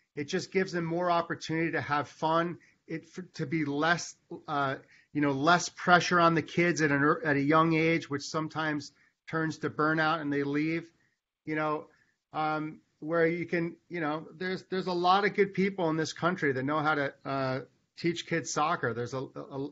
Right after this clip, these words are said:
you know, a lot of people that have played the game and that are back in the game. And so what it does, it just enables that pool to get bigger. And then so, the, you know, at, at the, uh, U fourteen age is when we start corralling them up.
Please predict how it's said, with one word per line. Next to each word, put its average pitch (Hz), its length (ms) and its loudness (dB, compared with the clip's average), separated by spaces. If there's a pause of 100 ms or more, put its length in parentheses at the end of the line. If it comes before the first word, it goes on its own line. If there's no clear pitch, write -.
you 147 100 -4
know, 127 180 -2
a - 20 -4
lot 143 260 2
of 147 100 -4
people 165 300 -4
that 135 140 0
have 127 120 -4
played 156 260 0
the 147 80 -2
game 151 380 0
and 123 80 -2
that 117 60 -4
are 117 80 -4
back 143 340 -2
in 151 140 -2
the 147 80 -4
game. 143 500 -4 (480)
And 143 400 0 (540)
so 156 200 2
what 160 160 4
it 151 100 2
does, 170 300 6
it 143 60 -2
just 147 240 -4
enables 151 380 2
that 147 220 0
pool 165 220 -2
to 151 80 0
get 143 240 -2
bigger. 165 480 0 (300)
And 143 160 -6
then 139 180 -2
so, 139 260 -4
the, 135 200 -10
you 147 100 -8
know, 127 300 -6 (400)
at, 139 220 -10
at 139 220 -10
the, 135 260 -4
uh, 127 160 -2
U 135 220 0
fourteen 143 460 -2
age 123 240 -2
is 120 140 -8
when 127 160 -4
we 131 100 -4
start 127 380 -2
corralling 120 400 0
them 113 120 -4
up. 113 220 -4